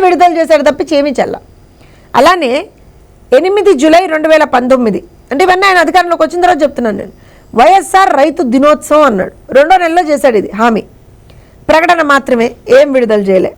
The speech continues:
అదే రోజున "వైఎస్ఆర్ పెన్షన్ కానుక" అన్నాడు. ఏం చేశాడు? రెండు వందల యాభై రూపాయలు పెంచాడు.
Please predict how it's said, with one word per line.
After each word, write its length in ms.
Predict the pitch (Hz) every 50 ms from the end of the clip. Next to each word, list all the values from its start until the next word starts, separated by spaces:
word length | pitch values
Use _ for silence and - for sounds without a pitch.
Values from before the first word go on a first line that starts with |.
| _ -
అదే 280 | - 254 247 370 403 403 381
రోజున 320 | 349 320 247 277 285 349 403 - - _ _ _ 240
"వైఎస్ఆర్ 480 | 254 285 339 381 370 - - 381 392
పెన్షన్ 480 | - - 320 311 339 330 - 392 370 349
కానుక" 340 | - 339 311 302 302 - 320
అన్నాడు. 340 | 285 247 202 190 175 - - - _ _ _ _ - - 247
ఏం 120 | 277 320 349
చేశాడు? 480 | 349 320 - 339 330 339 339 339 349 - - - - - -
రెండు 260 | 247 294 330 349 381
వందల 240 | 359 330 320 330 302
యాభై 240 | 285 277 262 254
రూపాయలు 280 | 247 240 240 302 311 302
పెంచాడు. 400 | 262 233 220 196 - - -